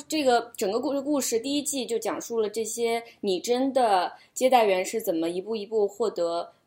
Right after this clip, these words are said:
自我意识的觉醒的这样一个剧情。对，嗯，那我记得我自己当时看这部剧的时候是整个人都被震撼了，因为我觉得我从来没有看过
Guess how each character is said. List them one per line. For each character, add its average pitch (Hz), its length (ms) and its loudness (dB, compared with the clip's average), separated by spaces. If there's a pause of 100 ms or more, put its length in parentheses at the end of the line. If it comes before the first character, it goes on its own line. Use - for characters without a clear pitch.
(160)
自 254 140 -2
我 180 140 2
意 208 100 -4
识 196 140 -6
的 180 80 -6
觉 175 180 -4
醒 147 240 -8
的 135 80 -10
这 180 120 -8
样 156 180 -6
一 135 120 -12
个 65 440 -12 (160)
剧 180 120 -10
情。 - 220 -10 (380)
对， 165 220 -2 (220)
嗯， 233 420 0
那 302 320 2 (300)
我 214 180 4
记 190 140 -2
得 359 140 6
我 240 160 4
自 - 200 -6
己 226 140 -2
当 262 240 2
时 247 100 -4
看 262 220 -4
这 254 80 -4
部 247 140 -6
剧 262 160 -8
的 214 120 0
时 190 160 -4
候 202 440 2
是 208 560 0 (500)
整 208 160 4
个 240 80 8
人 254 140 12
都 285 80 2
被 277 100 6
震 269 240 4
撼 208 220 -6
了， 156 120 -6
因 226 120 -2
为 233 40 0
我 202 80 2
觉 190 140 -2
得 214 100 0
我 190 60 -2
从 190 160 -6
来 202 100 -2
没 208 120 -4
有 202 100 2
看 202 300 -8
过 180 320 -2